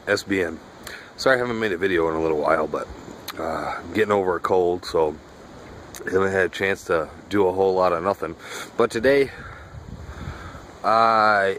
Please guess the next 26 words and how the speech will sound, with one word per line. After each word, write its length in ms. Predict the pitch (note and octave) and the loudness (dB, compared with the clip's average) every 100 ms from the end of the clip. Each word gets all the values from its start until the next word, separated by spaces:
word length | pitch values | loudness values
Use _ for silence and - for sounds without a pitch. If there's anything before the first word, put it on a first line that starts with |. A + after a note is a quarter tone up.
| A2 | 0
am 560 | A#2 A2+ G#2+ G#2 F#2+ | 2 4 4 2 0
in 320 | G#2 A2 G#2+ | -2 -2 0
the 80 | G2+ | -2
woods. 840 | F#2 F#2+ G#2+ G#2 G2+ F2 - - - - - - - - - - - - | 0 4 6 6 4 0 -6 -12 -10 -12 -14 -18 -18 -16 -16 -16 -18 -12
So, 380 | - G2+ F2 - - - - | -2 0 2 0 -6 -10 -4
uh, 220 | A#2+ B2+ - - - | 2 2 2 -6 -8
I 120 | - A2 | 0 0
figured 420 | - G#2 G2+ - - - - - - | 2 2 2 0 -6 -16 -16 -18 -20
it's 100 | - | 0
about 200 | E3+ A2+ | 4 4
forty 320 | - A2+ G2+ | 6 4 4
degrees 420 | F#2+ F2 F#2 F#2+ | -4 -6 -4 -2
outside. 520 | F2 F2 - F2 F2 - - - - - - - - | 2 2 4 4 4 2 -8 -20 -20 -20 -20 -16 -2
Yeah, 180 | G#2 G#2 | 0 2
it's 140 | - | 0
not 140 | G2 - | -4 -2
too 180 | B2 | -2
bad. 400 | A#2+ A#2+ A2+ A2+ - - - | 2 4 4 2 0 -14 -6
I 80 | B2+ | -2
mean, 320 | C3+ B2+ B2 - - - | 2 2 -2 -8 -14 -2
I 120 | A2 | 0
guess 260 | A2 G#2+ | 2 0
a 140 | - G2 | -2 0
little 220 | A2+ A2 | 2 2
chilly, 360 | - A2 G#2 G#2 | 0 0 0 0
but 320 | F2+ E2+ | 0 -2